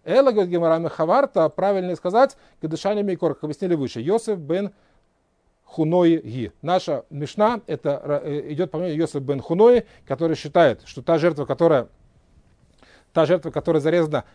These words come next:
в пасхальная ж-, не, жертва шламим, потому что не нужна акира, и Песах, который непригодный, стал по умолчанию шламим. Даже жертва шламим, зарезанная во имя Песаха, сжигается сразу, а в контексте законов Шаббата он считал как Раби Йошуа. Таким образом, получается, мы остались маскана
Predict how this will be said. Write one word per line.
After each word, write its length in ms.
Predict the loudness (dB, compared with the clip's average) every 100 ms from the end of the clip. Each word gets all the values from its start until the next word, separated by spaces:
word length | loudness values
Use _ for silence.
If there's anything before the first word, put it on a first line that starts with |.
| -18
в 200 | -16 -2
пасхальная 560 | 0 0 2 4 4
ж-, 100 | 0 -4 -6
не, 420 | 0 0 0 -6 -20 _ _ -20 -6
жертва 360 | 4 4 4
шламим, 520 | 0 4 6 6 2 -4 _
потому 220 | -4 -2
что 100 | -2
не 80 | 0
нужна 320 | 0 2 4
акира, 400 | 4 4 2 2 -2 _
и 80 | -6
Песах, 260 | -4 -2
который 280 | -4 0 0
непригодный, 500 | -2 -2 2 2 2
стал 160 | -2 -2
по 80 | 2
умолчанию 460 | 2 2 0 0
шламим. 420 | 2 4 4 2 -2 _ -20 -4
Даже 260 | 4 4 4
жертва 240 | 0 -2
шламим, 360 | -2 0 0 0
зарезанная 360 | 0 0 -2
во 120 | 0 0
имя 120 | 0
Песаха, 320 | 0 -2 -4
сжигается 480 | -4 0 0 0 -2
сразу, 480 | 4 6 6 2 0 _
а 100 | -6
в 40 |
контексте 360 | -4 -4 -4 -4
законов 300 | -4 -2 -4
Шаббата 320 | 0 0 0
он 60 | -4
считал 360 | -2 0 0 _ _ 0
как 320 | 2 2 -4 _ _ -2
Раби 420 | 0 2 -2 -6 _ -6
Йошуа. 420 | -2 -2 -4 -8
Таким 180 | 0 2
образом, 200 | 2 2
получается, 400 | 0 2 0 0
мы 60 |
остались 240 | 0 0 0
маскана 600 | -2 -4 0 2 2 -2